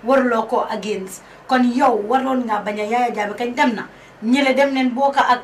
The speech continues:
président Adama Barrow, yow it da nga war a dem bokk ak président Adama Barrow, dan toog si sa, ah, gox yi boo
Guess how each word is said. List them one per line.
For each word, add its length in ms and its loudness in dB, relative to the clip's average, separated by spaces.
président 480 -4
Adama 300 0
Barrow, 240 -4
yow 160 -4
it 80 -2
da 120 -6
nga 60 -8
war 140 -8
a 80 -8
dem 100 -10
bokk 200 -6
ak 120 -8
président 440 -8
Adama 320 -6
Barrow, 260 0
dan 300 2
toog 240 0
si 80 -12
sa, 160 -2
ah, 480 6
gox 140 -6
yi 80 -4
boo 200 -6